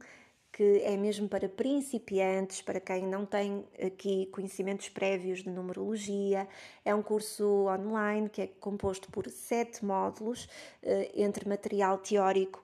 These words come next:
e videoaulas. Ehm, se tiveres aqui algum interesse, e portanto, como eu costumo dizer, no final do curso as pessoas estão aptas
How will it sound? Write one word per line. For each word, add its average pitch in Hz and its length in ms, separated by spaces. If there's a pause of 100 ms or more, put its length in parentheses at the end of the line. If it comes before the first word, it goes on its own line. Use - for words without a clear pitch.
(120)
e 220 120
videoaulas. 190 1000 (500)
Ehm, 208 640 (160)
se 262 220
tiveres 214 560
aqui 214 580
algum 196 320
interesse, 226 640 (320)
e - 80
portanto, 208 300
como 226 220
eu 226 80
costumo 226 320
dizer, 220 400
no 208 180
final 220 300
do 240 100
curso 240 320
as 214 80
pessoas 220 300
estão 208 280
aptas 220 540